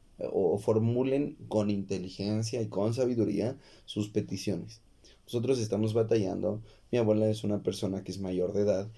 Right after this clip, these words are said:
y ella ha sufrido varias embolias a través de su vida.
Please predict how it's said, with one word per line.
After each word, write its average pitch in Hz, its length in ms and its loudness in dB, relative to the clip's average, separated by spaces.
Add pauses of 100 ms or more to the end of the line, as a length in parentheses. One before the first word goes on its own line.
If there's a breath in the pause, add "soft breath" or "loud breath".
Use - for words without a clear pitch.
(240 soft breath)
y 113 420 2
ella 101 340 4
ha 104 60 0
sufrido 101 460 0
varias 98 340 0
embolias 107 520 2
a 90 60 -6
través 90 280 -2
de 95 80 -4
su 92 160 -6
vida. 85 220 -8